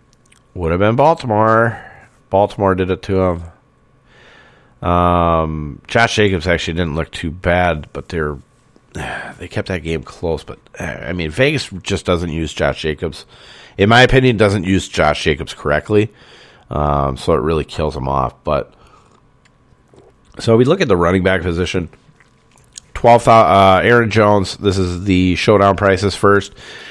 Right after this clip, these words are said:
Aaron Jones, twelve thousand five hundred, twenty-six and ten thousand. Good for fifth, fourth, and fourth. A J Dillon, twelve thousand, nineteen and forty-four hundred. Good for sixth, tenth, and nineteenth.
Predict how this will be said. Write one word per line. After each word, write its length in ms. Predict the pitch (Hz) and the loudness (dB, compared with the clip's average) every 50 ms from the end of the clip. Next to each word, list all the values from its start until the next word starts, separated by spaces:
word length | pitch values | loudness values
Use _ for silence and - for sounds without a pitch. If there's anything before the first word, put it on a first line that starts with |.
| - - - | -20 -10 -2
Aaron 220 | - 117 120 113 | 2 2 2 4
Jones, 320 | 98 117 113 110 110 101 - | 4 4 4 4 2 0 0
twelve 260 | - - 107 107 101 | 2 4 4 4 6
thousand 300 | - 104 104 101 101 95 | 6 4 4 4 4 2
five 280 | - - 98 101 98 95 | 2 4 4 4 4 4
hundred, 420 | 98 101 98 98 98 92 90 - | 4 2 4 4 2 2 0 -6
twenty-six 640 | - - 113 110 110 101 - - 107 101 92 - - | -4 -2 0 0 0 0 0 2 2 2 2 0 -4
and 220 | - 92 87 80 | -4 -4 -4 -2
ten 220 | - 98 90 82 - | -2 -2 -2 -2 0
thousand. 360 | 98 85 87 90 92 98 87 | 2 2 2 2 2 0 -2
Good 120 | 82 78 | -2 -2
for 140 | 73 82 78 | -2 -6 -6
fifth, 260 | - - 98 95 - | -2 0 0 0 0
fourth, 340 | - - 107 92 82 80 - | -4 -4 -2 0 0 0 -2
and 140 | 65 62 - | -6 -8 -8
fourth. 460 | - - 123 120 120 117 110 - - - - - - - - - - - - | -6 0 2 4 4 4 2 0 -4 -12 -20 -20 -20 -20 -20 -20 -20 -6 0
A 140 | - 120 123 | 4 4 6
J 180 | 117 127 120 | 6 6 4
Dillon, 380 | 113 104 123 131 127 127 123 113 | 6 6 6 6 6 6 4 2
twelve 360 | - - 135 127 127 123 107 | 2 4 6 6 6 6 4
thousand, 560 | - - - 92 80 76 69 - - 50 - - _ _ _ _ _ _ _ _ - | 0 0 2 2 2 2 0 -2 -6 -12 -16 -20 _ _ _ _ _ _ _ _ -6
nineteen 960 | 80 90 90 95 90 80 - - - 135 135 139 120 90 64 - 85 87 - _ _ _ _ _ _ | -4 -2 0 0 -2 -4 -6 -2 0 2 2 2 2 0 -2 -4 -8 -12 -16 _ _ _ _ _ _
and 100 | - 80 | -8 -8
forty-four 520 | - - 101 95 92 82 - 87 78 73 69 | -2 0 0 2 2 0 -2 -2 -2 -2 0
hundred. 320 | 92 92 92 95 90 - | 0 0 0 0 0 -2
Good 160 | - 82 - | -4 -8 -8
for 120 | - - - | -8 -10 -10
sixth, 460 | - - - 139 160 - - - - | -6 -2 0 0 0 -2 -6 -14 -6
tenth, 300 | - - 113 113 - - - | 0 0 0 0 0 -4 -4
and 280 | 92 85 76 73 69 | -2 -2 -2 -2 -2
nineteenth. 960 | 71 156 185 135 147 131 - - - - 107 131 143 107 - - - - | -2 0 0 0 -2 -2 -6 -6 -2 0 0 0 0 -2 -4 -8 -12 -14